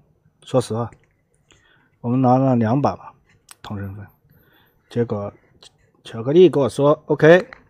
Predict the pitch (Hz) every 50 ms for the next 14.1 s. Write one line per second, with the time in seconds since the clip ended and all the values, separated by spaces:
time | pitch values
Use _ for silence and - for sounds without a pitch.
0 | _ _ - - - 131 123 135 143 143 170 165 - - 110 104 - 107 104 107
1 | 101 101 107 _ _ _ _ _ _ _ _ _ - _ _ _ _ _ _ _
2 | - - 123 - 143 139 139 147 143 123 107 101 - 127 131 127 - 139 143 -
3 | _ _ _ _ _ _ _ _ _ _ - 180 196 - - 123 117 120 135 165
4 | 185 - 220 185 160 123 107 107 104 - - 110 113 123 131 - _ _ _ _
5 | _ _ _ _ - - - - 147 139 139 131 - - 151 120 101 107 107 98
6 | 101 107 - _ _ - - - - - - - - - - _ - - - -
7 | 214 220 180 143 131 135 139 131 - 135 123 120 123 135 - - - _ - _
8 | _ _ _ _ _ _ _ _ - _ _ _ _ _ - - 131 135 147 214
9 | 208 175 160 156 151 160 160 147 143 143 131 120 117 113 110 - _ _ _ _
10 | _ _ _ _ - - - 160 165 139 101 - - _ _ _ - _ - -
11 | - - - - - 127 131 170 196 170 - 160 156 139 147 143 151 - _ _
12 | _ _ _ - - 143 170 180 196 185 156 123 147 151 170 - 127 95 - -
13 | - _ _ - - - - - 180 165 170 156 156 165 143 147 139 147 151 151
14 | 151